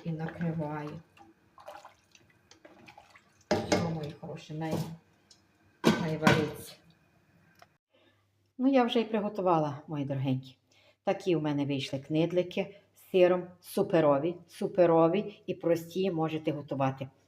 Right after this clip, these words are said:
Тут же я кинула собі домашньої сметанки і буду пробувати.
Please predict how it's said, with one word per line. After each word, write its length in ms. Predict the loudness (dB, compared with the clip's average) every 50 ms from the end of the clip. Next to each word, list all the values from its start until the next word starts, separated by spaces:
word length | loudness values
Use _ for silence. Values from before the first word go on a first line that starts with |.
| _ _ -10
Тут 160 | -10 -8 -6
же 120 | -4 -2
я 160 | -2 -2 -2
кинула 480 | -4 -2 -2 -2 0 0 2 0 0 0 -2 -8 -18 -20 _
собі 340 | -6 -4 -2 0 0 0 2
домашньої 680 | 4 4 4 4 4 2 0 -2 -8 -8 -6 -6 -8
сметанки 1080 | -8 -8 -10 -10 -6 -4 -4 -4 -4 -4 -6 -8 -10 -10 -6 -2 -2 -2 -2 -2 -8 -14 _ _ _ _ -20 -14 _
і 260 | -2 0 0 0 0 -2
буду 520 | -2 -4 -4 -2 -2 -2 0 0 0 0
пробувати. 960 | 0 -2 0 0 0 0 -2 -4 -6 -4 -4 -4 -4 -4 -2 -2 -2 -2